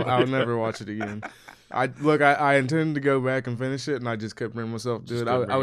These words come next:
Speaker 3: yourself
Speaker 2: think
Speaker 3: to it.
Speaker 2: about what I watched already, and I was like,
Speaker 1: Like, I'm
Speaker 2: "No."
Speaker 1: gonna watch Candyman again because the first time I watched Candyman, I didn't enjoy
Speaker 2: The
Speaker 1: it.
Speaker 2: newer one or the
Speaker 1: The newer
Speaker 2: original?
Speaker 1: one.
Speaker 2: Oh.
Speaker 1: I didn't enjoy it,
Speaker 2: That's a
Speaker 1: but
Speaker 2: good idea because I didn't
Speaker 1: but when
Speaker 2: really
Speaker 1: I read about it, it makes more sense.
Speaker 2: Yeah.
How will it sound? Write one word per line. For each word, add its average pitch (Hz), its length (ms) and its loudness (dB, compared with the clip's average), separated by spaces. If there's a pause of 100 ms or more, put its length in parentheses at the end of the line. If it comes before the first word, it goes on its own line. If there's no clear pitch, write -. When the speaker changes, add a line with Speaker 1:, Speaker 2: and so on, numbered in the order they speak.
Speaker 3:
yourself 151 120 2
Speaker 2:
think 151 120 2
Speaker 3:
to 160 40 0
it. - 40 -6
Speaker 2:
about 135 200 2
what 123 100 0
I 120 80 0
watched 120 320 -4
already, 123 340 -4
and 107 120 -6
I 104 60 -6
was 98 180 -10
like, 92 140 -12
Speaker 1:
Like, - 160 -2
I'm 117 100 0
Speaker 2:
"No." 165 60 -2
Speaker 1:
gonna 190 120 -2
watch 113 240 -2
Candyman 123 540 -4
again 143 420 -2 (560)
because 98 520 -4
the 98 100 -8
first 110 260 -6
time 110 120 -4
I - 20 -4
watched 95 240 -8
Candyman, 101 400 -4
I 85 100 -6
didn't 87 320 -10
enjoy 92 260 -10
Speaker 2:
The 110 140 -2
Speaker 1:
it. 104 60 -4
Speaker 2:
newer 139 320 -2
one 170 160 -2
or 123 120 -2
the 107 80 -2
Speaker 1:
The 104 40 2
newer 117 80 2
Speaker 2:
original? 104 380 -2
Speaker 1:
one. 76 220 -18 (220)
Speaker 2:
Oh. 95 260 -8 (500)
Speaker 1:
I 107 40 -4
didn't 117 220 -2
enjoy 120 320 0
it, 90 220 -6
Speaker 2:
That's 117 260 -4
a - 40 0
Speaker 1:
but 113 40 2
Speaker 2:
good 131 140 4
idea 123 320 2
because 110 280 -4
I 117 120 0
didn't 117 180 0
Speaker 1:
but 113 60 -4
when 113 100 0
Speaker 2:
really 107 140 0
Speaker 1:
I - 20 0
read 170 160 4
about 90 320 -2
it, - 220 -12
it 95 100 -10
makes 98 300 -8
more 92 180 -6
sense. - 680 -8
Speaker 2:
Yeah. - 60 -18